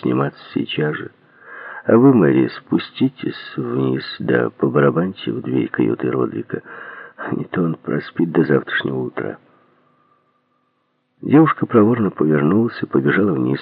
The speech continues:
а новый помощник посмотрел ей вслед таким серьезным, вдумчивым взглядом, как будто смотрел на особо привлекательную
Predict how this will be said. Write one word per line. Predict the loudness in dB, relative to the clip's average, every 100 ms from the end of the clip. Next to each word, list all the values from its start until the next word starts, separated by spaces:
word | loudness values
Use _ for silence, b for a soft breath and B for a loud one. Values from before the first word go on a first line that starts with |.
| -2
а |
новый | 0 0 0
помощник | 0 0 0 -4 -6
посмотрел | -8 -4 -2 2 2 2
ей | -2
вслед | -4 -4 -6 -6
таким | -8 -6 -6 -6
серьезным, | -2 0 0 -2 -6 -6 -6
вдумчивым | -4 -2 -2 -2 -6 -4 -4 -6
взглядом, | -6 -6 -2 -2 -4 -8 -10 B B B B B B B
как | 0 0
будто | 2 2 0
смотрел | 0 2 4 4 4
на | 4 2
особо | 2 0 0
привлекательную | 0 2 2 2 0 -2 -4 -4 -4